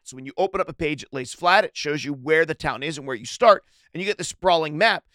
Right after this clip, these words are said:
Well, there is eleven different maps, and you can do them one at a time, and there's a campaign that you work your way through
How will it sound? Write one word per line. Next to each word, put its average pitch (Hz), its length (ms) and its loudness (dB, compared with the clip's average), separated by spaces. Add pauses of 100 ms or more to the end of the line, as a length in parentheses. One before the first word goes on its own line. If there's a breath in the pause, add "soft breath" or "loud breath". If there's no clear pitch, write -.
(160)
Well, 175 120 0
there 233 180 6
is 226 140 0
eleven 190 640 0
different 185 400 -8
maps, 185 600 0
and 147 140 -6
you 156 80 -12
can 143 180 -10
do 233 200 -10
them 175 260 -4 (280)
one 185 420 0
at 165 180 -4
a 156 60 -8
time, 175 520 -4
and 165 120 -8
there's 165 180 -4
a 165 40 -8
campaign 185 920 -6 (360)
that 180 160 0
you 185 120 -10
work 196 400 0
your 220 140 -4
way 202 200 -2
through 208 520 -4